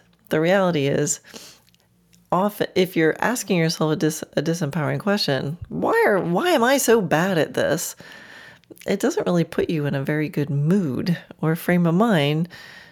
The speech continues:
to wanna go solve things. So perhaps it'll feel better and be less discouraging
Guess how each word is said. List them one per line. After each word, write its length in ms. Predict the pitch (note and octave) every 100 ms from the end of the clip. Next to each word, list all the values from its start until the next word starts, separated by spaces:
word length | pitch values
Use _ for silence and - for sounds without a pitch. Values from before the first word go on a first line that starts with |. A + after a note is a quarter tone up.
| -
to 220 | - F#3+
wanna 380 | F3 F3 G3+ G3+
go 260 | F3+ F#3+ G3
solve 440 | - E3+ G#3+ A#3
things. 600 | - - - - - - _ - - _ _ _ _ _ _ - - - - -
So 440 | - F#3 F3 F3 E3+ _ _ _ _ _ _ _ _ _ _ - -
perhaps 840 | - F#3 F#3+ B3+ A#3+ G#3 - - - - - - -
it'll 240 | E3+ D#3
feel 640 | D#3 - - B3 B3 A3 - -
better 600 | F#3+ G3 D#3 C3+ C3+ -
and 220 | C#3+ C3+
be 140 | C3 C#3
less 500 | C3+ D#3+ G3 - -
discouraging 1200 | E3+ C#3+ A3 - - C#3 C#3 - B2+ B2+ C3